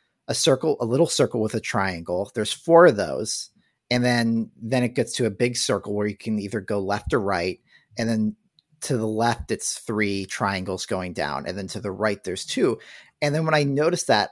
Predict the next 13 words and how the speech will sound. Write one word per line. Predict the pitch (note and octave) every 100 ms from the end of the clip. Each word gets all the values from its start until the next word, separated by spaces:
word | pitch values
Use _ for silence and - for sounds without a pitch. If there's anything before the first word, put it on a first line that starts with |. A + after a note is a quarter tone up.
| -
I | A#2+
went | A#2+ C3+ -
back, | C#3 C3+ -
I | B2+ B2+ -
counted. | - G3 A3 B2+ G2 -
That's | G3+ G#3+
how | -
many | G#3 E3+ B2+
pages | - - B3 A#3+ - D2 - -
that | B2+ A2
you're | G#2
going | G2 F2 - -
through. | - - - -